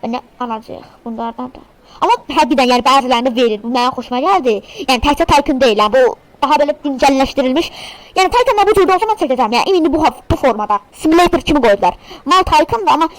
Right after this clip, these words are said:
simulator kimi eləyir. Rebirth zad da gəlib. Ay, bilmirəm nədir, nədir. İndi burada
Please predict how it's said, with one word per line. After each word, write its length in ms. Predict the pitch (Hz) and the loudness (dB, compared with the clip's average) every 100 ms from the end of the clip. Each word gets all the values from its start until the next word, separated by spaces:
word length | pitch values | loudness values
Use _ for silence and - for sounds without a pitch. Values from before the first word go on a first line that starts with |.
| - - | -20 -8
simulator 420 | 294 294 294 - | -2 0 0 -2
kimi 200 | 254 220 | -4 -2
eləyir. 200 | 202 370 | 0 2
Rebirth 240 | 415 339 330 | 0 0 0
zad 100 | 339 | 0
da 80 | 214 | 0
gəlib. 480 | 214 359 349 220 - _ _ - | 2 2 0 -2 -6 _ _ -2
Ay, 160 | 247 | 0
bilmirəm 320 | 269 240 208 | 0 -2 -4
nədir, 220 | 208 214 208 | -4 -6 -6
nədir. 240 | 233 392 - _ - _ - | -4 -4 -8 _ -20 _ -8
İndi 140 | 330 | -4
burada 200 | 392 453 | 0 0